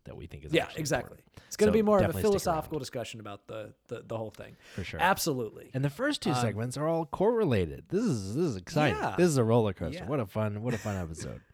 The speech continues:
Speaker 2: I, I am, I am excited. I am very excited. But do you know what I'm not excited about, Michael?
Speaker 1: Uh-oh, you're foreshadowing.
Speaker 2: I am really not excited to hear about the covid numbers.
Speaker 1: You shouldn't be.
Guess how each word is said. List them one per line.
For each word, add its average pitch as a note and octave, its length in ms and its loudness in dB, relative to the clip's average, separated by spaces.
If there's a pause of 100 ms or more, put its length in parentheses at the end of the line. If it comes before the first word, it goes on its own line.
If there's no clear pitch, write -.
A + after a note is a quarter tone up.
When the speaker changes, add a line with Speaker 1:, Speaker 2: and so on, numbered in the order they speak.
(560)
Speaker 2:
I, E3 220 2
I D#3 240 2
am, E3+ 320 -2
I C#3+ 160 -2
am D3 140 -4
excited. G2 560 -10
I A#2 80 -12
am A2+ 120 -12
very G#2+ 240 -10
excited. G#2+ 600 -14 (180)
But C#3 140 -4
do D#3 80 -4
you E3 60 0
know G#3 100 2
what A3+ 100 4
I'm E3+ 100 2
not C3+ 180 0
excited F#3 360 -2
about, F#3 280 -4
Michael? G3+ 360 -8 (440)
Speaker 1:
Uh-oh, F2+ 480 -10
you're F#2 140 -8
foreshadowing. D#2 800 -10 (800)
Speaker 2:
I C#3+ 120 -6
am D#3 180 -4
really E3 220 0
not C#3 180 -2
excited B2+ 440 -4
to F#2+ 60 -10
hear A2 120 -4
about A2 220 -6
the G#2+ 60 -20
covid A2+ 300 -8
numbers. G2 460 -14 (160)
Speaker 1:
You F#2+ 200 -2
shouldn't A#2+ 320 -6
be. D#2+ 200 -6